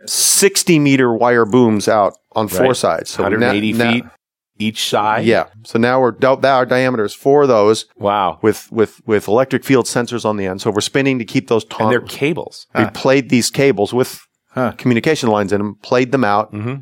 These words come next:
Speaker 1: and we play out, um, twelve meters of, of collapsible boom out the top and the bottom.
Speaker 2: Right.
Speaker 3: Okay.
Speaker 1: And then we unfold five meters of other booms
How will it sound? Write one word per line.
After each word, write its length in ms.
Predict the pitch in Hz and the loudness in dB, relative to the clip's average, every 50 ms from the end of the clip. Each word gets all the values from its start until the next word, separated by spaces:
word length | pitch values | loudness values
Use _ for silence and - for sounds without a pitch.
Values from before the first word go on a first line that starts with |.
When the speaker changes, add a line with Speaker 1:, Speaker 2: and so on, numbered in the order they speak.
| 123 _ _ - | -14 _ _ -2
Speaker 1:
and 160 | 110 101 104 | -2 0 0
we 80 | 113 110 | 0 -2
play 300 | - - 120 113 113 113 | -2 0 0 2 2 2
out, 300 | 113 107 101 90 - _ _ _ | 2 2 0 -2 -4 _ _ _
um, 340 | - 101 95 95 92 90 - _ _ _ - | -4 -2 -2 -2 -4 -6 -10 _ _ _ -6
twelve 320 | - 127 139 151 156 127 | -2 2 2 2 2 2
meters 360 | 127 120 110 101 104 104 92 107 | 2 2 2 4 2 2 2 0
of, 300 | 104 98 90 - - - - | 0 -2 -2 -4 -10 -10 -6
of 160 | - 104 - | -6 -6 -4
collapsible 560 | - - 113 123 131 131 - - 113 104 101 | -2 -2 0 0 0 -2 -4 -6 -4 -2 -2
boom 380 | 95 98 101 98 92 90 85 _ _ _ | -2 -2 -2 -4 -4 -8 -12 _ _ _
out 180 | - 104 101 - | -4 -4 -4 -6
the 60 | - | -6
top 260 | - 117 117 110 107 117 | -4 -2 -2 0 0 0
and 80 | 110 | 0
the 60 | 104 107 | 0 2
bottom. 440 | 113 113 107 101 95 90 92 101 | 2 4 4 4 2 0 -2 -2
Speaker 2:
Right. 160 | 92 92 98 - | -2 -2 -2 -2
Speaker 3:
Okay. 280 | - 82 78 87 90 - | -6 -8 -10 -10 -10 -8
Speaker 1:
And 100 | 98 95 | -4 -2
then 120 | 98 101 | -2 0
we 140 | 104 104 98 - - | 0 -2 -4 -4 -4
unfold 640 | 131 135 131 120 - - 139 135 123 113 107 101 90 | -4 -2 -2 -2 -2 0 2 4 4 4 4 2 -2
five 300 | - - 127 127 123 117 | -2 0 2 2 2 0
meters 380 | 113 107 104 98 101 95 - - | -2 -2 0 0 0 0 0 0
of 220 | 95 92 90 - - | -2 -2 -2 -2 -2
other 200 | 127 139 135 113 | -2 0 0 -2
booms 500 | 95 98 92 85 82 90 85 - - | -2 -4 -6 -6 -8 -10 -14 -16 -16